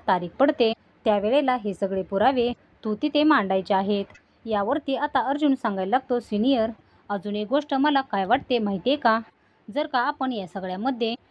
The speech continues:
हे सगळं दामिनीने मुद्दाम केलंय हे सिद्ध करू शकलो तर," यावरती रविराज म्हणतात, "हे करू शकलो तर विलासची केस अजून वीक होऊन जाईल."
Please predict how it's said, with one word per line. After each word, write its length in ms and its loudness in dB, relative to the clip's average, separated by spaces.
हे 100 -4
सगळं 360 -2
दामिनीने 540 0
मुद्दाम 440 -4
केलंय 320 0
हे 100 0
सिद्ध 320 -4
करू 300 2
शकलो 340 -6
तर," 220 4
यावरती 500 -4
रविराज 380 -6
म्हणतात, 340 0
"हे 120 -4
करू 260 -2
शकलो 340 -4
तर 140 0
विलासची 500 -6
केस 360 0
अजून 320 -2
वीक 260 -10
होऊन 240 -4
जाईल." 400 -6